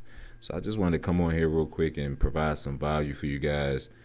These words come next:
You know, um, I was sitting here and someone gave me a compliment on my voice. And it, you know, of, of the last seven days, this is the third or fourth compliment that I've had on my voice. And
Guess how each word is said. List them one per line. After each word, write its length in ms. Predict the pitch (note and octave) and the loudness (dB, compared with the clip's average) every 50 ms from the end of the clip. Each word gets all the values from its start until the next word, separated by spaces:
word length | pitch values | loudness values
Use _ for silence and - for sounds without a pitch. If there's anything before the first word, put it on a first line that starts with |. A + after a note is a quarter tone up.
| - - - - - - - | -20 -20 -20 -20 -20 -14 -10
You 80 | - D2+ | -6 -4
know, 320 | D2+ D2 C#2+ C#2 C2+ - - | -2 -2 0 -2 -2 -2 -4
um, 220 | - D2 C#2+ C2+ - | -4 -4 -4 -2 -2
I 40 | - | 0
was 140 | D2 C#2 - | 0 0 2
sitting 260 | - E2+ C2+ - D#2 | 2 2 2 0 2
here 360 | D#2 D#2+ D#2+ D#2 D#2 D#2 D2+ | 2 4 4 4 4 4 2
and 360 | D2+ - C2+ C#2+ C2+ C2 B1+ - | 0 0 -2 -4 -4 -4 -2 -2
someone 320 | - - D#2+ D#2+ D#2 D#2 | -2 0 0 0 0 0
gave 160 | C#2 D#2 D#2 | 0 0 0
me 100 | D2+ C#2+ | 0 0
a 60 | C2+ | -2
compliment 540 | C2+ - E2 D#2+ D#2+ - E2 D2+ C#2+ C#2 C#2 | -2 -2 -2 -2 0 -2 -2 -4 -4 -4 -4
on 60 | C2+ | -4
my 160 | C2+ B1+ B1+ A#1+ | -4 -4 -6 -2
voice. 480 | C2 F2 G2+ F#2 D2+ - - - - - - - - - - - - - - - | 2 4 4 6 4 2 -2 -8 -12 -16 -20 -20 -20 -20 -20 -20 -20 -20 -14 -8
And 180 | C2 C#2+ D2 C#2+ | -4 -4 -2 0
it, 220 | C2+ C2+ C2 - - - - - - - - - - - | 0 -2 -2 -4 -6 -12 -18 -20 -20 -20 -20 -20 -12 -8
you 160 | - D2+ D2 | -4 -2 -2
know, 80 | C#2+ - | -2 -2
of, 180 | - - - C#3 - | -2 -4 -4 -4 -2
of 160 | - F2+ E2 C#2+ | 0 0 2 2
the 80 | E2 | 2
last 300 | E2+ F2 F2 F2 E2+ - | 4 4 4 4 4 4
seven 260 | - F2+ E2 D#2 D2+ | 4 4 4 2 0
days, 420 | C#2+ E2 F#2 G2+ G2+ F#2+ F2 D#2 D2+ | 2 6 6 6 6 6 4 2 0
this 220 | F2 F2+ - - | 0 0 2 2
is 380 | F#2 E2 D#2 D2+ C#2+ C#2 - - - - - - - - - - | 0 0 0 0 -2 -4 -6 -8 -12 -18 -20 -20 -20 -20 -12 -10
the 80 | - | -10
third 320 | C2+ - - F2+ F2+ F2 E2+ | -4 2 4 4 6 6 4
or 60 | D2+ | 2
fourth 260 | - F2 D#2+ D2 - | 0 0 0 0 0
compliment 560 | - E2 F#2+ G2 - E2+ D#2 D#2 D2+ C#2 C#2 | 0 0 0 2 0 0 -2 -2 -2 -2 -2
that 140 | - C#2+ C#2 | -2 -2 -2
I've 160 | C2+ B1 - | -2 -4 -4
had 240 | D2+ D#2 G2+ B2 G#2+ | -2 0 0 2 2
on 100 | E2 C#2+ | 0 0
my 140 | C#2 C2+ C2 | -2 -4 -4
voice. 360 | C2 C#2 C#2 C2+ B1+ - - | -2 -2 -2 -2 -2 -4 -4
And 280 | C2+ C2+ C2+ B1+ B1+ | -4 -4 -4 -6 -6